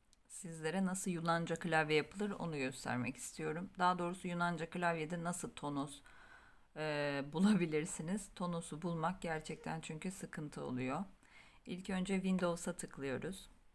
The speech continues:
Buradan ayarları seçiyoruz. Burada size zaman ve dil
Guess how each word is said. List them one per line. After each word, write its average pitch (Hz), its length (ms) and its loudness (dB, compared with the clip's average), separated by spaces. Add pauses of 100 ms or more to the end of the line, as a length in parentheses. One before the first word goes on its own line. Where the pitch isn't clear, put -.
(800)
Buradan 165 420 -2 (320)
ayarları 156 540 2
seçiyoruz. 196 760 -4 (2000)
Burada 202 400 -6
size 175 420 -4
zaman 190 480 6
ve 175 200 4
dil 170 180 4